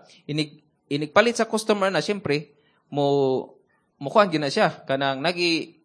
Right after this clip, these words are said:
mga defects ana. So, di baron siya kanang tarong mo barog or dali ra baron siya mo ma-damage, dali siya mo buak. Ibutang ra nimo buak na.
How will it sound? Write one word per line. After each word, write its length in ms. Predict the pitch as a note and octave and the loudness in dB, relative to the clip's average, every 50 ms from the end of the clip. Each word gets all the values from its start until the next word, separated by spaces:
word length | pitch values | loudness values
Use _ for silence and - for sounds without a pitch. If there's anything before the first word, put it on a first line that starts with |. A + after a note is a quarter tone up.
| _ | _
mga 240 | - C3+ C3 C3+ C3 | -8 -6 -4 -2 -2
defects 320 | C3+ C3 - D3 - - | -2 -4 -4 -6 -8 -8
ana. 240 | - F#3 B2 C#3+ - _ _ _ _ _ _ _ _ _ _ | -8 -8 -8 -8 -8 _ _ _ _ _ _ _ _ _ _
So, 400 | - B2+ A#2+ A2+ A#2+ - - _ _ _ _ _ _ | -4 -2 -2 -2 -2 -4 -8 _ _ _ _ _ _
di 160 | B2 C3 A2 | -6 -4 0
baron 320 | - C#3+ C#3 C#3+ D3 D3 | 0 2 2 2 0 -2
siya 240 | C#3 D#3 D3 C#3 C3 | 0 0 2 2 2
kanang 560 | B2+ C#3 C3+ C3+ C3 C3 C3 C3 B2 - - | 0 -2 -2 -2 0 -2 -2 -4 -6 -10 -6
tarong 400 | - C3 C3+ C#3 C#3 C#3+ C#3+ C#3+ | 0 2 2 4 4 2 -2 -2
mo 160 | C#3 C3+ C3 | -2 -2 0
barog 480 | C3 C#3 E3 F3+ F3 F3 G#3 G3+ - - _ _ _ _ _ _ _ _ _ _ | 2 2 2 4 4 2 0 -2 -8 -20 _ _ _ _ _ _ _ _ _ _
or 480 | - C3+ C#3 C3+ C3 B2+ B2+ - - | 2 4 4 6 6 4 2 0 0
dali 240 | B2+ C#3 D3+ D#3 D#3+ | 2 2 2 2 2
ra 160 | D#3 D3 C#3+ | 0 0 0
baron 240 | C#3+ C#3+ C#3+ D3 D3 | 0 0 0 0 -2
siya 240 | C#3 B2+ - D3 C3+ | -2 0 0 2 2
mo 400 | C3 C3 C3+ D#3 F3+ E3+ - - _ _ _ _ _ _ _ _ _ _ _ _ _ _ | 2 2 0 0 0 -2 -6 -16 _ _ _ _ _ _ _ _ _ _ _ _ _ _
ma-damage, 560 | - C#3 C#3 F3+ G3+ B3 A#3+ E3 A#2+ - - | -4 -2 0 2 2 0 0 -2 -2 -4 -6
dali 240 | - A#2 A2 A#2+ A#2+ | -6 -4 -6 -4 -4
siya 80 | - B2+ | -6 -6
mo 80 | A#2+ | -6
buak. 480 | A2+ A2+ B2+ C3+ E3+ G#3+ - - _ _ _ _ _ _ _ _ | -6 -4 0 0 0 0 0 -6 _ _ _ _ _ _ _ _
Ibutang 320 | - D3 C#3+ D#3+ - F3 F3 | -8 -4 -2 0 0 0 0
ra 160 | D#3+ D#3 E3+ | 2 0 0
nimo 160 | F#3 G3 G#3+ | -2 -4 -6
buak 240 | G3+ D3+ C3+ C#3+ - | -6 -4 -2 -2 -2
na. 240 | - D#3 C3 - | 0 -2 -4 -4